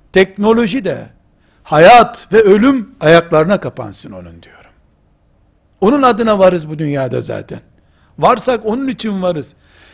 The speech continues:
Niye on tane hadisini alıp tıp işte bunlarla gelişti diyeyim ki İbn Sina'yı yetiştirdi diyeyim, ne alakası var?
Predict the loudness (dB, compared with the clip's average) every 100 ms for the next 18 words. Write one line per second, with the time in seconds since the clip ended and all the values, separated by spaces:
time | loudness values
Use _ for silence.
0 | -8 -4 2 2 2 -2 -4 -4 -4 -6
1 | -6 -10 -10 -6 -4 -4 -6 _ _ _
2 | _ _ -4 -4 -4 _ _ _ _ -14
3 | -10 -6 -6 -6 -8 -6 -4 -6 -6 -8
4 | -8 -10 -14 -12 -8 -8 -10 -10 -10 -8
5 | -8 -10 -8 -6 -6 -6 -8 -10 -16 -16
6 | -16 -10 -10 -8 -6 -4 -4 -6 -12 -14
7 | -18 -18